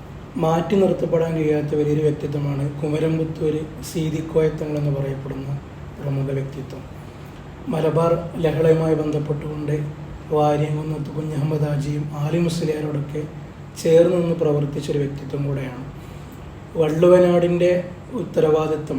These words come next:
ചുമതല ചെമ്പ്രശ്ശേരി തങ്ങൾക്കാണ് കൊടുത്തിരുന്നതെന്ന് ചരിത്രങ്ങളിൽ പറയപ്പെടുന്നുണ്ട്. കൂട്ടത്തിൽ സീതിക്കോയ തങ്ങളും ഉണ്ടായിരുന്നു. സീതിക്കോയ തങ്ങളോടൊപ്പം സമകാലികരായി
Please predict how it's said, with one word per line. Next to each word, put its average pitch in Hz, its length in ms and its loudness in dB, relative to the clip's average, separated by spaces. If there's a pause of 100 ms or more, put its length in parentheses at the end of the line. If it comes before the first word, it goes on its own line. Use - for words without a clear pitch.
ചുമതല 143 440 0 (200)
ചെമ്പ്രശ്ശേരി 156 640 2 (100)
തങ്ങൾക്കാണ് 147 580 -2
കൊടുത്തിരുന്നതെന്ന് 143 680 0
ചരിത്രങ്ങളിൽ 143 600 -2
പറയപ്പെടുന്നുണ്ട്. 135 640 -6 (600)
കൂട്ടത്തിൽ 170 460 2 (200)
സീതിക്കോയ 160 520 2 (120)
തങ്ങളും 165 360 -2
ഉണ്ടായിരുന്നു. 139 480 -2 (800)
സീതിക്കോയ 180 520 6
തങ്ങളോടൊപ്പം 180 600 2 (280)
സമകാലികരായി 160 880 2